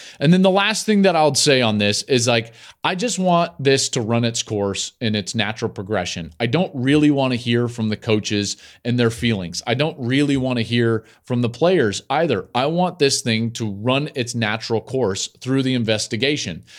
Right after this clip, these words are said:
It is, by the way, I should note that late last night on Sunday,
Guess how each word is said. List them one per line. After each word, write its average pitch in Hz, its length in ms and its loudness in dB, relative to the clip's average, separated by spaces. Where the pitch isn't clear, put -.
It 131 120 4
is, 160 440 4
by 127 240 0
the 127 80 2
way, 113 260 4
I 113 140 0
should 123 260 2
note 113 380 0
that 110 240 -2
late 139 180 0
last 131 300 -2
night 120 200 0
on 104 200 -2
Sunday, 117 580 0